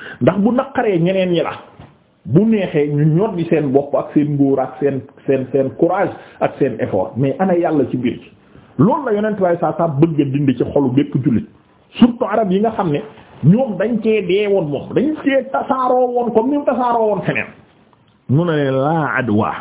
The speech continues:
Mooy ak wallaate noonu rek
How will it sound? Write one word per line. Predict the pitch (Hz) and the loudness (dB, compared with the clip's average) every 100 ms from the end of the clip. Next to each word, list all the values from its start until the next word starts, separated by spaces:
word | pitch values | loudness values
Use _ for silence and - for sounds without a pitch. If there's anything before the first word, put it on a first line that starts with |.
| - - - - - _ _ _ - _ _ _ _ _ _ _ _ _ _ _ _ - | -12 -18 -20 -20 -20 _ _ _ -20 _ _ _ _ _ _ _ _ _ _ _ _ 2
Mooy | 165 254 226 247 - - - | 4 4 -2 -8 -12 -12 -4
ak | 220 - - _ _ - | -4 -4 -20 _ _ -4
wallaate | 131 185 262 269 240 202 180 | 2 2 2 -2 -2 -2 0
noonu | 208 214 202 | 0 0 0
rek | 214 | -2